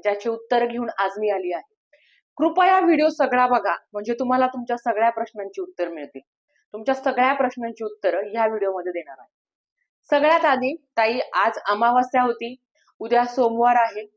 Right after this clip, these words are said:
आम्ही डोकं धुवू शकतो का? तर लक्षात घ्या, बऱ्याच वेळा असं म्हटलं जातं की सोमवारी डोकं धुवावं, कोणी म्हणतं मंगळवारी धुवावं,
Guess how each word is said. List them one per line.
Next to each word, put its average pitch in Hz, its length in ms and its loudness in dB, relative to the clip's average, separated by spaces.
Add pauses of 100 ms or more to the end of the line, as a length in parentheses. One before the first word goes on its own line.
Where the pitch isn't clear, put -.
(140)
आम्ही 247 240 0
डोकं 269 280 4
धुवू 254 200 -2
शकतो 214 380 -6
का? 139 180 -10 (600)
तर 269 120 4
लक्षात 285 360 2
घ्या, 240 300 0 (320)
बऱ्याच 262 380 2
वेळा 262 140 4
असं 240 360 -2
म्हटलं 220 320 0
जातं 214 340 -2 (420)
की 254 100 -6
सोमवारी 269 460 2
डोकं 262 260 4
धुवावं, 214 560 2 (100)
कोणी 226 200 -4
म्हणतं 233 320 -4
मंगळवारी 226 500 2
धुवावं, 190 420 -4